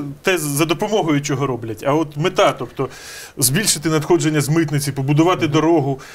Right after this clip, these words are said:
Speaker 1: е,
Speaker 2: Подивіться, покажіть
Speaker 1: змінити,
Speaker 2: мені
Speaker 1: покращити
Speaker 2: державу.
Speaker 1: інфраструктуру.
Speaker 2: Так, покажіть мені державу, яка, я жив досить довгий час, е, в Німеччині.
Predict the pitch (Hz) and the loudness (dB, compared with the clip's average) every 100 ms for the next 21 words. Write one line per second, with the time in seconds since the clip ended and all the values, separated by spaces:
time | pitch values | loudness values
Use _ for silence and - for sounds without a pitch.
0 | - - - 135 135 135 135 135 127 147 | -18 -18 -6 2 4 6 4 2 0 0
1 | 151 147 156 180 202 202 190 143 139 185 | 0 2 4 4 2 2 2 2 2 2
2 | 202 - 180 170 165 147 151 - 165 151 | 0 0 -2 0 -2 -2 -4 0 0 2
3 | 135 107 - 113 127 170 180 185 175 131 | 0 -2 -6 -8 -6 -6 -4 -4 -4 -4
4 | 120 101 101 87 107 - - _ _ - | -6 -4 -4 -4 -8 -12 -14 _ _ -8
5 | 110 - 143 147 151 147 131 - - - | -6 -4 -2 0 0 -2 -4 -12 -20 -8
6 | 113 147 135 - 107 127 120 104 127 - | -2 -2 -4 -10 -8 -6 -6 -4 -6 -6
7 | 117 98 120 113 104 104 - 107 104 - | -10 -6 -6 -4 -6 -10 -8 -8 -10 -14
8 | - - 107 101 110 135 175 - 165 | -16 -12 -10 -8 -8 -6 -6 -6 -6